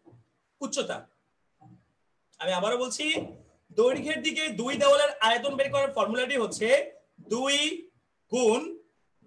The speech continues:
দৈর্ঘ্য গুণ পুরুত্ব গুণ উচ্চতা। কেন এই ফর্মুলাটি ইউজ করা হয়েছে আমি একটু পরে আপনাদেরকে বলছি। Okay, so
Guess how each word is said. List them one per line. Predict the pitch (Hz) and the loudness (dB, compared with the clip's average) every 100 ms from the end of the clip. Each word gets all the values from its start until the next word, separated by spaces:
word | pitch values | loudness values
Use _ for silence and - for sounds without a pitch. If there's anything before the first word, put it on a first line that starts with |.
| - | 0
দৈর্ঘ্য | 226 254 220 277 294 302 - - _ - | 2 4 6 8 8 4 -4 -18 _ -2
গুণ | 262 202 120 - _ _ _ - - | 0 0 -4 -18 _ _ _ -20 -10
পুরুত্ব | 277 311 - 311 311 311 - - _ 160 | -6 -6 -6 0 0 0 -6 -20 _ -4
গুণ | 240 320 339 - _ _ - | -2 -2 -4 -14 _ _ -10
উচ্চতা। | 302 240 165 - - - - | -4 -4 -4 -8 -12 -14 -2
কেন | 277 330 359 | 0 2 2
এই | 320 | -2
ফর্মুলাটি | 330 330 330 | -4 -4 -4
ইউজ | 262 269 | -4 0
করা | 285 277 | 2 4
হয়েছে | 220 208 269 - - - | 2 2 0 -2 -10 -8
আমি | 240 | -6
একটু | 262 240 | -6 -4
পরে | 247 247 | 0 0
আপনাদেরকে | 226 226 180 | 0 -4 -4
বলছি। | 165 - 127 - _ _ _ _ - | -4 -6 -14 -20 _ _ _ _ -14
Okay, | 180 165 - _ _ _ _ | -10 -10 -12 _ _ _ _
so | - | -2